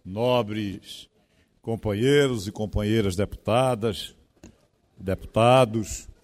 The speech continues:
ao povo pernambucano que nos acompanham pela T V Alep,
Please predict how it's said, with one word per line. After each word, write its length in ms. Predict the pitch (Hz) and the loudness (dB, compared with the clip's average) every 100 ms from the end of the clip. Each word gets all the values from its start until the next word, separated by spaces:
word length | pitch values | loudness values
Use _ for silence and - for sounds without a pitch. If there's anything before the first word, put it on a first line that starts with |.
| _ _ _ _ _ _ _ | _ _ _ _ _ _ _
ao 160 | 95 104 | -8 -8
povo 520 | - 139 151 113 107 | 0 4 6 4 2
pernambucano 760 | 113 113 117 101 - 135 143 131 | 2 2 2 -2 -2 0 0 -2
que 140 | 123 | -6
nos 140 | 110 | -4
acompanham 640 | 117 113 101 - 135 139 107 | -6 -6 -10 -4 -2 0 -2
pela 180 | 117 110 | -6 -6
T 160 | 110 | -6
V 140 | 95 95 | -4 -4
Alep, 880 | 85 107 131 127 - 107 104 90 | 0 2 4 2 -2 -2 0 -2